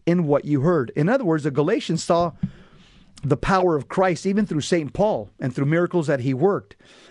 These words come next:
And <laughs> Saint Paul is saying, "You think that the miracles that you've seen me do, does this come from the, the Old Testament ceremonial Mosaic law,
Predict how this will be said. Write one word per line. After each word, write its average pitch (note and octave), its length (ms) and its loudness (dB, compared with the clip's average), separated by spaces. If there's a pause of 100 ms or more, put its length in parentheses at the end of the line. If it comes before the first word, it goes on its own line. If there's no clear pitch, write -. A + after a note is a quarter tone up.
(280)
And E3 120 -2
<laughs> - 120 -6
Saint F3+ 220 0
Paul - 280 0
is D3+ 120 -4
saying, D#3+ 400 -2 (560)
"You G#3 180 2
think D#4+ 320 0
that C#4 140 0
the F#3+ 100 2
miracles G3 560 0
that D#3 140 0
you've E3+ 200 0
seen G3 320 0
me E3+ 140 0
do, A#2+ 540 0 (600)
does C#3 220 2
this A#3 180 0
come C#4 380 0
from F#3 380 0
the, C3 280 -2 (240)
the C#3 440 0 (380)
Old G3 300 2
Testament G#3 640 0
ceremonial G3 760 0
Mosaic D#3+ 600 0
law, C#3+ 440 -2